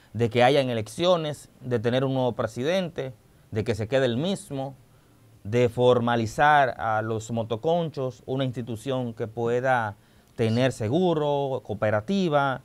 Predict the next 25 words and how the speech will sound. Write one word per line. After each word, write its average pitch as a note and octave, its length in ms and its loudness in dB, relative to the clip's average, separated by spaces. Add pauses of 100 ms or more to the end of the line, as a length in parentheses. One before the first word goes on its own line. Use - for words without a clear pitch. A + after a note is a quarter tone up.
(380)
y B2+ 100 -6
que B2+ 120 2
pueda C#3 300 4
tener C3+ 300 0
fondos D3 500 2
ahí C#3 500 2 (600)
para A#2+ 300 4
cuando A#2+ 360 2
un D3 160 0
motoconcho C#3 760 0
tiene B2+ 220 0
un B2 80 -2
problema, D3+ 580 2
pero C3 160 0
también B2+ 300 -2
tener C3+ 240 -2
un C3+ 220 2
límite E3+ 420 2
de A#2 60 -6
motoconcho, C#3 640 -4
hacer C#3 180 -4
un C#3 140 0
estudio C#3+ 300 -2
y C3+ 40 -2
saber, C3+ 360 2